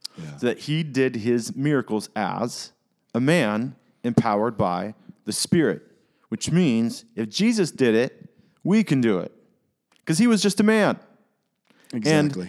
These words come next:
Speaker 2: And, and we're God's. We're God's, made in his image. What does that do to the gospel?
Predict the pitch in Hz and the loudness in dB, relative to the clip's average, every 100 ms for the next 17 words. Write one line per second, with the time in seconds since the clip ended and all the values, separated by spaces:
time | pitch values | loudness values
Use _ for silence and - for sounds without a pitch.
0 | - 151 143 190 190 175 170 98 - - | -2 0 4 4 6 4 4 2 -2 -10
1 | - - _ - _ _ _ _ _ _ | -10 -14 _ -20 _ _ _ _ _ _
2 | _ _ _ _ 127 127 120 151 113 104 | _ _ _ _ 0 2 4 4 4 2
3 | 127 131 120 123 113 110 82 - - - | 2 2 2 0 0 0 -2 -6 -14 -16
4 | _ _ _ _ _ _ _ _ _ _ | _ _ _ _ _ _ _ _ _ _
5 | _ _ _ _ _ _ _ _ _ _ | _ _ _ _ _ _ _ _ _ _
6 | 139 135 165 135 127 120 104 110 95 65 | -2 0 0 2 2 2 0 2 2 0
7 | 53 - 92 90 87 82 - 76 57 | -6 -10 -8 -6 -6 -6 -10 -12 -12